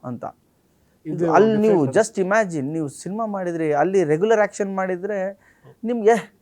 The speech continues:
Speaker 1: ಅನ್ಸಿರೋದು.
Speaker 2: ಹೌದು. ನಾವು ಎಕ್ಸ್‌ಪೆಕ್ಟ್ ಮಾಡ್ತಿದ್ವಿ. ಅಂದ್ರೆ ಈಗೊಂದು ಆ್ಯಕ್ಷನ್ ಇರುತ್ತೆ, ಯಾಕೆಂದ್ರೆ ರಂಗಣ್ಣ ರಘು ಅವ್ರು ಬರ್ತಾರೆ,
Speaker 1: ಹಾ.
Speaker 2: ಈಗೊಂದು ಆ್ಯಕ್ಷನ್ ಇರುತ್ತೆ ಅಂತ.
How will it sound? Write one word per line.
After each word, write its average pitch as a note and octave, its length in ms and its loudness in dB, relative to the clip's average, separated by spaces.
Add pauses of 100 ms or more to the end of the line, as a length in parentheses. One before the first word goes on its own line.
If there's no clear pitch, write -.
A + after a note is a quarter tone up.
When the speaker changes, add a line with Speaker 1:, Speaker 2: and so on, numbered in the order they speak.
Speaker 1:
ಅನ್ಸಿರೋದು. D#3 420 4
Speaker 2:
ಹೌದು. C3 600 -12 (960)
ನಾವು D3+ 160 0
ಎಕ್ಸ್‌ಪೆಕ್ಟ್ A#3 360 -2
ಮಾಡ್ತಿದ್ವಿ. C3+ 360 -4
ಅಂದ್ರೆ D#3+ 180 -4
ಈಗೊಂದು D#3 240 -2
ಆ್ಯಕ್ಷನ್ E3 300 -2
ಇರುತ್ತೆ, C3+ 440 -4
ಯಾಕೆಂದ್ರೆ D3 340 -6
ರಂಗಣ್ಣ C#3+ 300 -4
ರಘು C#3 180 -6
ಅವ್ರು C3 140 -8
ಬರ್ತಾರೆ, C#3+ 340 -2
Speaker 1:
ಹಾ. C#3+ 60 4
Speaker 2:
ಈಗೊಂದು D3+ 220 -2
ಆ್ಯಕ್ಷನ್ D3+ 280 -6
ಇರುತ್ತೆ B2+ 320 -8
ಅಂತ. A2 220 -16